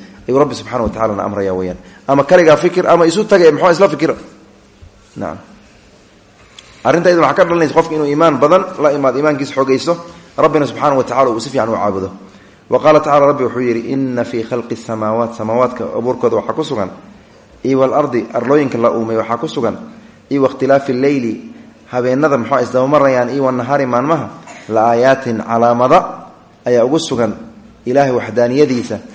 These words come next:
iyo Allah subxaanahu wa tacaala inuusan samaawaadka dhulkan u uumin baatil ayaa ugu sugan, "liulil albaabi," dadka cuquusha u saaxiibka weeyaan, caqliga fiican lah, "alladiina," kuwaas, "yadkuruuna," xusaan Allah alla weyne, "qiyaaman," ayagoo taagan, "iyo wa qu'uudan," iyagoo fadhiya, "iyo wa calaa junuubihim,"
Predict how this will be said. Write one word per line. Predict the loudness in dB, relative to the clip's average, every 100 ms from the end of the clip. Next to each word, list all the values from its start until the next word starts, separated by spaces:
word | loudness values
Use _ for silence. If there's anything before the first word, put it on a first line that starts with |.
| -20 -8
iyo | 0 2
Allah | 4 2
subxaanahu | 0 -2 0
wa | 0
tacaala | 0 0
inuusan | -2 -6
samaawaadka | -6 0 4 4 2
dhulkan | -2 -2 -2
u | -4 -4
uumin | -4 -4 -6 -2
baatil | 2 2 2 -4 -10 -20 -14 -2
ayaa | 0
ugu | 2 0
sugan, | 0 -2 -2 -8 -20 -20 -12
"liulil | -6 -4 -2 -2 -2
albaabi," | -2 -4 0 0 2 0 -2
dadka | -4 -6
cuquusha | -10 -6 -6 -6
u | -8
saaxiibka | -8 -8 -8 -6
weeyaan, | -4 -4
caqliga | -4 -2 -2 -2 -4 -4
fiican | -4 0 -2
lah, | -4 -10 -18 -20 -20 -20 -2
"alladiina," | 2 4 6 4
kuwaas, | 4 4 4
"yadkuruuna," | 2 2 0 0
xusaan | -2 -2 2
Allah | 2 2
alla | 2
weyne, | 0 0 -4 -12 -16 -2
"qiyaaman," | 2 4 4
ayagoo | 0 2 2
taagan, | 0 -2 -2 -4 -8 -20 -10
"iyo | -2 0
wa | 0
qu'uudan," | -2 0 0 2
iyagoo | 4 4
fadhiya, | 2 0 -2 -4 -18 -4
"iyo | 2
wa | 4
calaa | 4 2
junuubihim," | 2 0 0 -2 -2